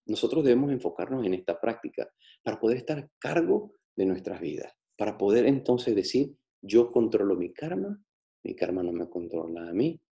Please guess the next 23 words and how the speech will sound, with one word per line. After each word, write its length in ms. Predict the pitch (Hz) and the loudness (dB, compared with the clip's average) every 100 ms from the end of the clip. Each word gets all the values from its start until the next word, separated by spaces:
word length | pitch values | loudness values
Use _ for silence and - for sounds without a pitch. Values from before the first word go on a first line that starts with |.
| _ _ - | _ _ -8
y 120 | 87 | -4
de 120 | 80 | -2
este 180 | 78 90 | -2 -4
momento 340 | 90 95 95 | -2 -2 -2
yo 140 | 90 82 | -2 0
puedo 200 | 90 87 | -2 -2
tomar 300 | 85 87 87 | -4 -10 -8
las 140 | 82 | -8
decisiones 520 | 85 - - 98 92 | -8 -10 -4 -2 -2
necesarias". 720 | 98 92 - - - - - - _ _ _ _ _ _ _ - | -2 -4 -6 -8 -8 -10 -16 -18 _ _ _ _ _ _ _ -4
Recuerda, 520 | 101 - 98 - - _ _ | -4 2 0 0 -10 _ _
se 180 | - - | -20 -12
trata 320 | - 104 123 | -10 -4 0
de 100 | 113 | 2
decisiones, 600 | 101 - - - 95 - | 2 0 -4 -4 -6 -8
se 100 | 87 | -6
trata 340 | 90 95 104 | -4 -2 -2
de 160 | 95 87 | -2 -2
hábitos. 400 | 87 85 - - _ _ _ - - | -6 -8 -12 -20 _ _ _ -6 0
Entonces, 380 | 120 110 90 - - _ | 4 4 2 -6 -20 _
¿cómo 260 | 120 147 151 | 2 2 4
controlamos 520 | 123 104 98 107 113 | 2 2 -2 0 0
nosotros, 540 | 98 107 98 104 104 | 2 2 4 2 0